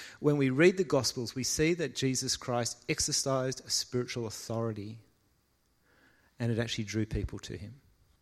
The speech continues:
It's not just that he had it, but he exercised it in such a way that it actually drew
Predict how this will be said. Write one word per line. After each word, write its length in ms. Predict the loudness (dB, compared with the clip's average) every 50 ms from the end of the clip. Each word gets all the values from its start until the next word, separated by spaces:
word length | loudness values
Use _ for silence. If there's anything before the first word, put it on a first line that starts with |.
| _ _ _ _ _ _ _ _ _
It's 120 | -4 2
not 160 | 2 2 4
just 180 | 4 0 2 2
that 100 | 0 0
he 80 | 0 0
had 300 | -2 0 2 2 2 2
it, 120 | 0 0
but 80 | 0 0
he 120 | 0 0
exercised 540 | 0 0 -2 -4 -4 -2 -2 -2 -2 -2 -2
it 100 | -4 -6
in 80 | -4 -6
such 280 | -6 -6 -8 -8 -8
a 40 | -6
way 280 | -6 -6 -6 -6 -8 -12 -14 -18 -20 -20 _
that 120 | _ -2 -2
it 100 | 0 -2
actually 300 | -2 -2 -2 -4 -4 -4
drew 500 | -6 -6 -4 -2 -2 -2 -2 -4 -6